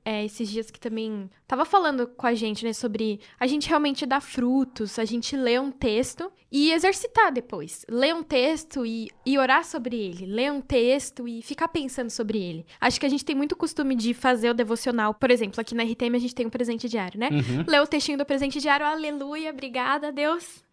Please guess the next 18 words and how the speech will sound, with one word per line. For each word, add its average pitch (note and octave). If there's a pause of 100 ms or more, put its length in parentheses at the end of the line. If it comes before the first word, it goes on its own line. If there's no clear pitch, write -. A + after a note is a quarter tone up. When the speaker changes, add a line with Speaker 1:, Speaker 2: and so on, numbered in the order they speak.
Speaker 1:
E C4
aí B3+
já C4+
vai C4+
viver B3
a G3+
vida, A#3
vai A3
trabalhar, G#3
vai G#3+
estudar, G#3
não G#3
sei. G3 (160)
E D4+
o, -
o D#4+
que B4+
realmente F4